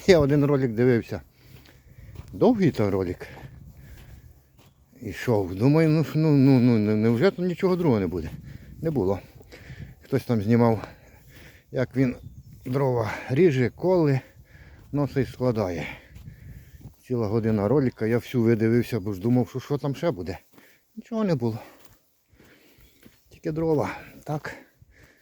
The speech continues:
Зараз ходимо, може щось ще. Може щось ще підзнімемо в них. Та й буде ролик.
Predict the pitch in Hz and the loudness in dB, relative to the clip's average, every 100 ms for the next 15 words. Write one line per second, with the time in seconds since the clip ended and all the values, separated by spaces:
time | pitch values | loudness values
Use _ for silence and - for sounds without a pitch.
0 | - - - _ 120 135 131 - - 147 | -20 -20 -20 _ -8 -6 -6 -8 -8 -2
1 | 127 123 135 110 - 127 - - 113 - | -2 0 0 -2 -6 -6 -6 -6 -6 -8
2 | - _ _ _ _ _ _ - - _ | -20 _ _ _ _ _ _ -20 -20 _
3 | _ - _ 180 170 139 - 127 - 113 | _ -20 _ -6 -2 -2 -2 -4 -4 -8
4 | - 123 87 110 104 98 104 98 101 95 | -4 -6 -2 -2 -2 -4 -6 -6 -6 -6
5 | - - - _ _ _ _ _ _ _ | -8 -12 -20 _ _ _ _ _ _ _
6 | _ _ _ _ _ _ - - 131 107 | _ _ _ _ _ _ -20 -8 -6 -6
7 | 101 98 92 87 78 - | -4 -4 -4 -6 -6 -10